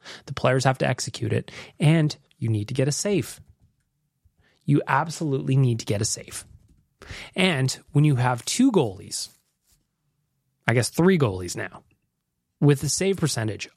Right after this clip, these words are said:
under nine hundred, it is not going to happen. Stuart Skinner, twelve games played, eight seventy-three. Jack Campbell,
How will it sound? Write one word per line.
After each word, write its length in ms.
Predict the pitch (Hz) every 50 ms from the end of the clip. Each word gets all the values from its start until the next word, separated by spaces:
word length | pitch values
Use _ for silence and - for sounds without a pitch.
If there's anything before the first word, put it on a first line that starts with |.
| _ -
under 400 | 147 147 170 190 190 180 185 175
nine 400 | 165 156 143 143 151 165 170 165
hundred, 640 | 156 - - - 165 170 151 117 - - - - - _ _ - _ _ _ _ _ _ _ _ _ _ _ _ _ _ _ _ _ _ _ _ _ _
it 120 | - 147
is 120 | 143 135 -
not 280 | 127 123 117 - -
going 220 | - - 120 110 107
to 80 | 110
happen. 480 | 98 - - - 135 127 - - - 127 - _ _ _ _ _ _ _ _ _ _ _ _ _ _ _ _ _ _ _ _ _ - - - - - - - -
Stuart 420 | - - - 143 131 151 180 -
Skinner, 440 | - - - 202 196 151 104 120 - _ _ _ _ _ _ _ _ _ _ _ _ _ _ _ _ -
twelve 320 | - - 113 104 107 120
games 300 | 123 131 131 131 131 -
played, 340 | - - 156 151 135 107 - - _ _ _ -
eight 200 | 131 120 117 -
seventy-three. 760 | - - 113 110 117 113 123 113 - - 165 147 110 - _ _ _ _ _ _ _ _ _ -
Jack 260 | - 123 113 127 -
Campbell, 500 | - - 175 196 202 185 147 107 90 -